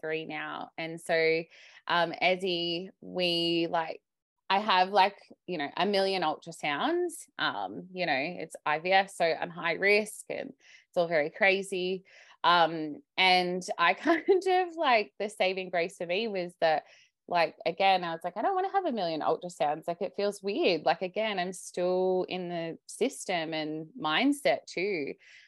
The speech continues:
but it just felt, it always felt off. Like, things have always felt off for me, and just, like, there has to be something else. And, um, my husband, he owned a home before we got married. He owned a home in the U S,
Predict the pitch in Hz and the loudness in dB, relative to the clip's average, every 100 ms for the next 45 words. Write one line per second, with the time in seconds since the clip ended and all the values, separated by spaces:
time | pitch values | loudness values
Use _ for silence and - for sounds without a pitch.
0 | _ - 190 - 196 - 196 180 196 - | _ 2 2 2 -2 0 4 4 4 -6
1 | _ _ _ 190 175 196 214 226 240 220 | _ _ _ 2 6 6 4 2 2 2
2 | - 160 165 - 170 175 196 190 196 202 | 2 4 4 2 -6 -6 -10 -8 -8 -4
3 | 185 180 180 180 180 - - 160 - - | 0 2 0 0 0 0 0 -2 -6 -12
4 | - - - 180 - _ - - - 180 | -8 -6 -6 -8 -14 _ -20 -20 -6 -4
5 | 180 175 - 170 170 - 185 214 226 - | -2 -4 0 0 0 -2 -8 -6 -8 -8
6 | 277 277 269 - 214 214 196 175 143 170 | -6 -4 -2 -4 -2 -4 -2 -2 -2 -6
7 | - - - 185 185 175 170 170 175 175 | -14 -18 -10 -2 2 2 0 -4 -8 -10
8 | - _ - - _ 180 175 170 - - | -16 _ -20 -20 _ 2 2 0 -6 -2
9 | 180 202 190 196 202 185 202 190 - 170 | -2 2 2 2 -2 -2 -4 -6 -4 -4
10 | 170 170 175 175 - 170 - 170 160 165 | -4 -4 -6 -6 -4 -4 -4 -6 -4 -6
11 | 170 - 165 175 165 - 160 156 165 165 | -8 -2 -2 0 -2 -2 -2 -2 -4 -8
12 | 165 165 165 156 156 151 165 156 160 160 | -8 -8 -8 -6 -6 -8 -10 -8 -2 -2
13 | 151 - - | -2 -6 -12